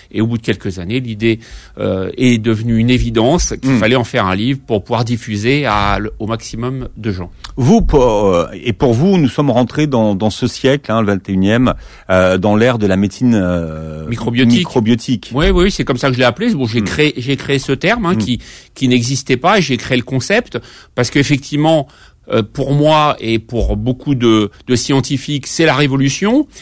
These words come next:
Speaker 1: Je vous donne deux exemples. Euh, on va, euh, être amené dans les prochaines années, donc peut-être dans dix ans, quinze ans,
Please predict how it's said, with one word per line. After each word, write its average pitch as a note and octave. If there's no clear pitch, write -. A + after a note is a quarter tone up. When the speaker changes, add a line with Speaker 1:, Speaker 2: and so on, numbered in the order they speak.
Speaker 1:
Je -
vous D3
donne D#3
deux D#3
exemples. E3+
Euh, A#2+
on C3+
va, D3+
euh, B2
être C#3
amené D3
dans C3+
les A#2+
prochaines B2+
années, F3
donc B2+
peut-être B2
dans A2+
dix B2+
ans, D#3
quinze C#3
ans, A3